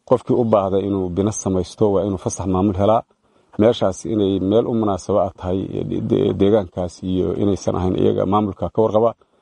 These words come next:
Qofkii, ee, damaciisa iyo, iyo rabitaankiisa ku qota ama ku dhisa hadda ka bacdi iyo hadda ka horba sidii hadda ka horba ahayd, wa-, ganaaxii laga qaaday unbaa laga qaadi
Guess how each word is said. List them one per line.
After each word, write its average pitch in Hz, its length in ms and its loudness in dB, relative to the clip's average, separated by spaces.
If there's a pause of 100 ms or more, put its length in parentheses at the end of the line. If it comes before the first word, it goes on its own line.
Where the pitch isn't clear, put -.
(440)
Qofkii, 117 400 2
ee, 92 540 0
damaciisa 98 800 -2
iyo, 92 500 0
iyo 95 180 0
rabitaankiisa 101 720 0 (560)
ku - 100 4
qota - 360 2
ama 95 180 2
ku - 140 -2
dhisa 110 280 0
hadda 104 180 0
ka - 100 -6
bacdi 110 340 0 (560)
iyo 101 420 4
hadda 120 200 -2
ka - 120 -12
horba 98 220 -2
sidii 113 220 -4
hadda 113 180 0
ka - 140 -12
horba 92 220 0
ahayd, 104 220 -2
wa-, 101 140 -2
ganaaxii 101 420 -2
laga 95 180 0
qaaday 98 320 0
unbaa 90 200 -4
laga 101 160 2
qaadi 110 220 2